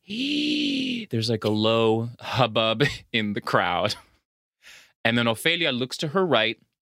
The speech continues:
and, uy, Gustavo, the vampiro, is there staring at her. He's all lit and green. I think he's, like,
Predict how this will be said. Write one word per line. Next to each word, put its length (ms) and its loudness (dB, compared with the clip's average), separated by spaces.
and, 180 -2
uy, 340 4
Gustavo, 720 0
the 160 0
vampiro, 580 0
is 220 -2
there 440 0
staring 580 -2
at 120 -2
her. 220 -2
He's 220 -4
all 180 2
lit 200 0
and 180 -4
green. 340 0
I 100 -2
think 180 -6
he's, 240 -6
like, 220 -4